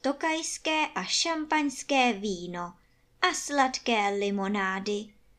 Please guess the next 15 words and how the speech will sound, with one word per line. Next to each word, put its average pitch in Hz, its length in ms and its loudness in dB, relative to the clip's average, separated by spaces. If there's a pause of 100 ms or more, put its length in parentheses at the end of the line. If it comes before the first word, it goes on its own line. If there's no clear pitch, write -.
(460)
Stačí 262 600 0
se 202 220 -2
naklonit 294 680 -2 (320)
a 208 100 0
každému 339 680 4
teče 339 340 -2
přímo 330 500 -2
do 302 140 0
úst 277 360 -4
právě 208 560 4
to, 349 340 0 (420)
na 320 140 4
co 277 260 2
má 220 300 6
chuť. - 680 0